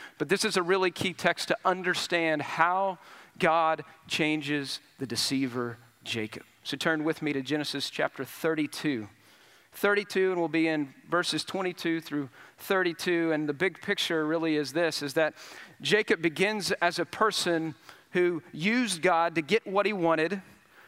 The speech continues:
and then God, slowly but surely, through circumstance and struggle, begins to transform Jacob into a person who's very different, who, a person who wants to know God for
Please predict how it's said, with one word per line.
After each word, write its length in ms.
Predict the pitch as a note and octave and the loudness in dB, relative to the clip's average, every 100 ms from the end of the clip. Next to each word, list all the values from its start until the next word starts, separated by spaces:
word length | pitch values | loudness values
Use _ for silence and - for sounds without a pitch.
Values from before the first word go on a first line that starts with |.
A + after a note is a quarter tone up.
| - - | -8 -2
and 120 | E3+ | 2
then 140 | F#3 | 2
God, 420 | D#3+ F3+ F#3+ G3 | 4 4 4 2
slowly 460 | - F3+ F3 G3 G3+ | -2 0 2 2 0
but 160 | F3+ G3 | 0 -2
surely, 500 | - F#3+ F3+ F3 F3 | 0 2 2 0 -2
through 140 | E3 | -2
circumstance 840 | - F#3+ F#3+ G3 - F#3+ F#3 F3+ | -2 -2 -2 -4 -2 0 0 0
and 80 | F3+ | -2
struggle, 640 | E3+ - G3+ F#3+ E3+ D#3+ D3 - - | -2 0 0 0 2 -2 -4 -16 -4
begins 420 | D3+ E3+ G3 F#3+ - | 0 2 2 0 -2
to 120 | F3 | -2
transform 1000 | - - F#3 G3 F#3 - F#3+ G3+ F3+ E3 | -2 0 2 2 -2 -2 0 2 2 -2
Jacob 480 | C3+ D#3+ E3 D#3+ E3 | 0 0 2 -4 -4
into 340 | D3+ - D#3+ | -6 -2 -2
a 60 | D3+ | 0
person 640 | - D#3+ - C#3+ B2+ A#2+ _ _ _ _ | -2 -2 -2 -6 -10 -14 _ _ _ _
who's 180 | D#3 C#3+ | -6 -4
very 280 | D3+ D#3+ C#3+ | -2 0 0
different, 380 | D3 D3+ C#3+ | -2 -2 -2
who, 180 | D3 D#3+ - - - | 0 0 -2 -18 -6
a 80 | - | -4
person 400 | - F#3+ F3 F3 | 2 2 2 -2
who 140 | D#3 F3 | -2 0
wants 420 | D#3 F#3 - - | 2 2 2 -2
to 160 | - | -2
know 460 | C#3+ D#3 E3+ F3 F3+ | -4 2 2 2 0
God 580 | C#3+ D3+ D#3 C3 A#2 A#2+ _ _ _ _ _ | 2 2 4 0 -4 -10 _ _ _ _ _
for 640 | - G3+ F3 D#3 C#3+ C3 | -6 0 0 0 -2 -6